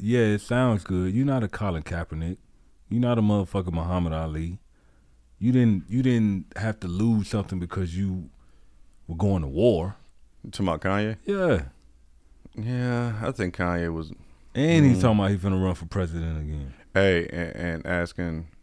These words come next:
Speaker 1: Yeah, but I
Speaker 2: Nah,
Speaker 1: got,
Speaker 2: nah, but
Speaker 1: I got that
Speaker 2: he
Speaker 1: too.
Speaker 2: wanna be Trump's vice.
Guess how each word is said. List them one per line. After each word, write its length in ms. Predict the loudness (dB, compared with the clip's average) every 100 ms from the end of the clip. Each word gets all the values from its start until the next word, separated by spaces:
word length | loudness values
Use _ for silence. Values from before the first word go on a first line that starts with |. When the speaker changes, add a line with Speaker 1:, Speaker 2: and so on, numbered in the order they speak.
| _ -18
Speaker 1:
Yeah, 220 | -14 -12 -8
but 160 | 0
I 20 |
Speaker 2:
Nah, 160 | 2 4
Speaker 1:
got, 100 | 2
Speaker 2:
nah, 240 | 2 2 2
but 260 | 0 0
Speaker 1:
I 40 | -2
got 260 | -2 -2
that 240 | 0 -2 4
Speaker 2:
he 100 | 6
Speaker 1:
too. 80 | 8
Speaker 2:
wanna 220 | 6 6
be 220 | 4 0
Trump's 360 | 2 0 0 0
vice. 440 | 2 2 -2 -12